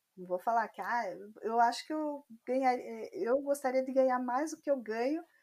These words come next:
mas eu tô fazendo um diferencial e tô melhorando, pelo menos aonde eu passo,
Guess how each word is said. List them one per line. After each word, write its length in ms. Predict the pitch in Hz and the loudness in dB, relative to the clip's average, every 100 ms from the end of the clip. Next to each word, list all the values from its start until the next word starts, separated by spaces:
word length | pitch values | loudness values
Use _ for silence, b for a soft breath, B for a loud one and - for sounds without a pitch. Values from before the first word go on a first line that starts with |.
| b b - | b b 2
mas 200 | 262 285 | 4 4
eu 100 | 285 | 0
tô 80 | 285 | 0
fazendo 440 | 269 269 247 254 | 0 -2 -2 -4
um 60 | 254 | -4
diferencial 920 | 262 262 262 254 - - 220 208 233 | -4 -4 -4 -4 -8 -8 -4 -4 -4
e 140 | 247 240 | -8 -10
tô 160 | 240 | -8
melhorando, 720 | 240 240 233 214 202 208 226 240 | -8 -6 -6 -2 -2 -4 -8 -12
pelo 220 | 196 185 | -10 -8
menos 300 | 185 202 - | -8 -10 -12
aonde 340 | - 208 202 208 | -8 -6 -6 -10
eu 60 | |
passo, 580 | 226 214 185 202 - 277 | -8 -4 -2 -4 -8 -10